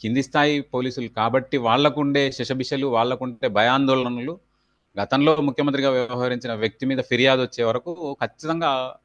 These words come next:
శషబిషలకు పోతారు. ఆ, న్యాయ సలహాదారు సలహాలు వాళ్ళు తీసుకుంటారు. గతంలో ఒక న్యాయ, హైకోర్టులో పనిచేసిన అనుభవంతో నేను వారికి ఎక్స్‌ప్లెయిన్ చేయడం జరిగింది.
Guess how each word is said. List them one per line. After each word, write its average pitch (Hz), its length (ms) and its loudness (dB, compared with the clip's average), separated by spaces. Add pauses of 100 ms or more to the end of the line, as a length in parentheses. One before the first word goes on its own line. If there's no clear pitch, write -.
(500)
శషబిషలకు 156 640 2
పోతారు. 147 460 -2 (760)
ఆ, 110 300 -2 (100)
న్యాయ 107 360 2 (400)
సలహాదారు 127 640 0
సలహాలు 123 420 0
వాళ్ళు 117 180 -2
తీసుకుంటారు. 127 480 -8 (360)
గతంలో 156 380 4
ఒక 127 340 0
న్యాయ, 110 560 -2 (500)
హైకోర్టులో 135 340 0
పనిచేసిన 117 880 -6
అనుభవంతో 110 680 -2
నేను 143 220 -6
వారికి 110 220 0
ఎక్స్‌ప్లెయిన్ 170 440 -2
చేయడం 160 300 2
జరిగింది. 90 420 -4